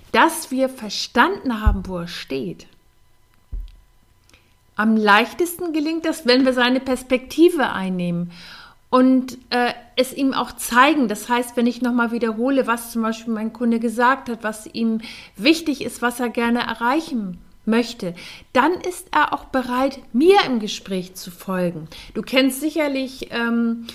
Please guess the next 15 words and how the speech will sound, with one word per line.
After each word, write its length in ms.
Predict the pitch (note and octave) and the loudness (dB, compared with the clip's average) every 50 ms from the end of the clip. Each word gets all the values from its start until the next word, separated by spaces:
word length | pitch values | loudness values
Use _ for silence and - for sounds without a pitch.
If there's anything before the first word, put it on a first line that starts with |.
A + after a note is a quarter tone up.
| - - - - _ - | -18 -20 -20 -16 _ -4
die 100 | B3 B3 | -2 -2
siebzig 480 | A3+ B3 C#4 C4+ - - - C#4 C4 - | 0 0 -2 -2 -4 -4 -4 -4 -4 -4
dreißig 640 | - - A#3 B3 D4+ D#4+ - C4+ A3+ - - - | 0 2 4 4 4 2 -2 -4 -8 -8 -8 -10
Regel. 440 | G3 F3+ F3 E3+ F3 E3 E3 E3+ - - | -8 -8 -8 -8 -10 -10 -12 -12 -12 -10
Ähm, 260 | - G3 G3+ G3+ G3+ G3 | -8 -6 -6 -6 -6 -6
das 180 | G#3+ G#3 - | -8 -8 -6
habe 140 | B3 A#3 B3 | -6 -4 -4
ich 100 | A#3 - | -4 -4
in 340 | - A3+ A3+ A3+ A3 A3+ A3 | -2 -2 -2 -2 -2 -6 -10
vorigen 560 | - - - B3+ C4 B3+ C4+ C4+ - B3 A#3 | -14 -8 -2 -2 0 0 -2 -4 -6 -8 -8
Podcasts 640 | - - B3+ B3 B3+ - - B3+ B3 B3 B3 - | -6 -6 -6 -6 -6 -8 -4 -2 -2 -2 -4 -6
immer 200 | - - C4+ C4+ | -2 0 2 2
mal 240 | C#4+ C#4 C4 B3+ A#3 | 2 2 2 2 2
wieder 180 | B3+ B3+ B3+ A#3+ | 0 0 0 -2
erwähnt. 600 | - A#3+ A3+ G#3 A#3 C#4+ D4+ D#4 C4 G#3+ F3+ | -2 -4 -4 -2 0 0 0 0 0 -2 -4